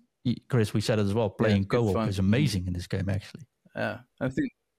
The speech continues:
Speaker 1: I would love to go to World Championship in Ingvi, though, but hey.
Speaker 2: I
Speaker 1: sorry,
Speaker 2: mean, I
Speaker 1: you're
Speaker 2: would
Speaker 1: not
Speaker 2: like
Speaker 1: gonna
Speaker 2: to
Speaker 1: happen
Speaker 2: see
Speaker 1: now.
Speaker 2: it eleven v eleven, I'll be honest with you. I think that's the,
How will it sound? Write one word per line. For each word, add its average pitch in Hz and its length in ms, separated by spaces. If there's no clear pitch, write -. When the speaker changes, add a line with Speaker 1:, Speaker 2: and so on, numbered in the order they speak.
Speaker 1:
I 117 40
would 107 120
love 113 220
to 120 60
go 107 120
to 98 120
World 95 200
Championship 107 380
in 95 60
Ingvi, 104 280
though, 123 360
but - 160
hey. 107 280
Speaker 2:
I 143 80
Speaker 1:
sorry, 160 100
Speaker 2:
mean, 180 80
I 190 40
Speaker 1:
you're 175 80
Speaker 2:
would 156 80
Speaker 1:
not 143 40
Speaker 2:
like 151 100
Speaker 1:
gonna 113 60
Speaker 2:
to 139 60
Speaker 1:
happen 131 140
Speaker 2:
see 143 100
Speaker 1:
now. 131 120
Speaker 2:
it 135 60
eleven 123 280
v 120 100
eleven, 117 400
I'll 110 80
be 113 100
honest 147 280
with 101 100
you. 90 140
I 113 40
think 110 220
that's 123 260
the, 110 160